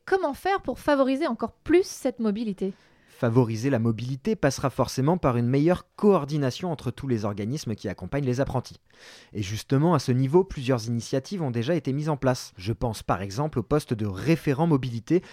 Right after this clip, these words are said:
Speaker 2: qui ont été créés dans tous les centres de formation d'apprentis, les fameux C F A.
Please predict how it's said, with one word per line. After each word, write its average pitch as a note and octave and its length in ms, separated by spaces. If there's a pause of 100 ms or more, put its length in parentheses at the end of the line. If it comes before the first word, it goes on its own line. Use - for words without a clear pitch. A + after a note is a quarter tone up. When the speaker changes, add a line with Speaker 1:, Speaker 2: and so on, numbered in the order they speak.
(180)
Speaker 2:
qui - 100
ont C3+ 80
été A#2+ 240
créés C#3+ 320
dans A#2 140
tous F#3+ 180
les C#3+ 120
centres B2+ 340
de G#2 80
formation G#2 420
d'apprentis, C3+ 680
les C#3 120
fameux G#2 320
C C3 260
F - 140
A. - 120